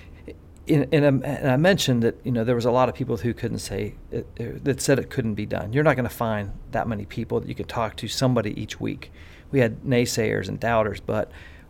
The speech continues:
our team here at Interaction Media was very committed to getting this project started,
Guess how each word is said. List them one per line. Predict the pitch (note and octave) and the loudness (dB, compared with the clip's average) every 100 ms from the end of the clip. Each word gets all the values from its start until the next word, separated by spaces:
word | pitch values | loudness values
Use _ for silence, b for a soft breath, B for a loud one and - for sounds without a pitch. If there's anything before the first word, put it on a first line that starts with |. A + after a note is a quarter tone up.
| - | 2
our | C3+ C#3+ | 6 6
team | - D3 A#2 A2 C3 - - - - - | 6 4 4 2 -4 -12 -20 -20 -20 -20
here | - C#3 | -2 2
at | C3 | 4
Interaction | B2 A#2+ A2 - B2 | 4 2 0 0 0
Media | B2 A#2 G#2+ | 0 2 0
was | A#2+ | -2
very | G#2 G#2 G#2+ - | -2 0 0 0
committed | - B2 C3 G#2 - - | 0 4 4 4 -2 -10
to | - A2 | -8 -8
getting | - - A#2+ A#2+ | -2 0 2 2
this | A2 G2+ | 0 -4
project | - G#2 G2+ - | -2 -2 -2 -6
started, | - C3 D#3+ B2 - | 2 6 6 6 0